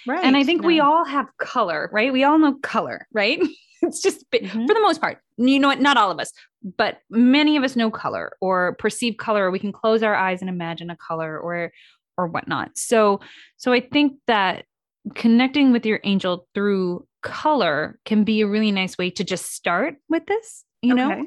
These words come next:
Speaker 2: And, and each of the archangels sort of has a color associated with them for me. So sometimes when I'm seeing green, um, like an emerald green, I know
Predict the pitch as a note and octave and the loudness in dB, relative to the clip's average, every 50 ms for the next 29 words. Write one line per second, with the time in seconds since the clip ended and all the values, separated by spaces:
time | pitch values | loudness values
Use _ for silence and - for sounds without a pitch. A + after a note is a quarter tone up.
0 | - - C4 C4+ A#3+ - B3+ B3+ B3+ C#4 E4+ F4+ - A#4 F#4+ - - G#3+ A#3+ B3 | -6 -2 0 0 0 2 0 0 0 0 -4 0 0 0 0 0 0 -2 -2 0
1 | C4+ D4 C4 B3 A3 A3 - - C4+ C#4 C#4+ D4 C#4+ - B3+ A#3 A3 A3 A3+ - | 0 0 0 0 -2 -4 -4 -6 -6 -4 -4 -6 -6 -4 -2 -2 -2 -2 -4 -12
2 | _ _ _ _ _ _ _ _ _ - G#3+ G#3+ - - B3+ D4 D4 C4+ A3+ - | _ _ _ _ _ _ _ _ _ -6 -6 -4 -6 -2 0 0 2 2 0 0
3 | F#3 - - F#3 F3+ - F#3 F3+ E3 E3 D#3+ D#3+ D#3+ E3+ - F3 E3 D#3 - E3 | -2 -4 -4 -6 -4 -4 -4 -4 -2 -4 -4 -4 -6 -4 -4 -4 -6 -4 -6 -6
4 | D#3 D#3+ - - G3 - A3+ G#3 - C#4+ D4 D#4 E4+ C4 B3 C4 C4+ B3+ A#3 A#3+ | -6 -6 -8 -10 -6 -4 -4 0 2 4 4 4 4 4 4 2 2 2 2 0
5 | - - A#3+ A3+ G#3+ G3+ F3+ G3 G3+ G3+ F#3+ F3+ F3+ E3+ F3 - _ _ _ _ | 0 0 0 2 2 0 0 -2 -4 -4 -4 -4 -6 -8 -10 -12 _ _ _ _
6 | _ _ _ _ G3+ G3 F#3 F3+ F3 F3 F3 F3+ - G3+ - - A3+ A3+ A3+ A3+ | _ _ _ _ -2 -2 -2 -2 -2 -4 -6 -6 -6 -8 -4 -2 0 0 2 2
7 | A3 G3+ F3 - F#3 F3+ F3 F3 F3 F3+ F3+ F3+ F3+ - | 0 -2 -4 -8 -8 -6 -6 -6 -6 -6 -6 -6 -6 -6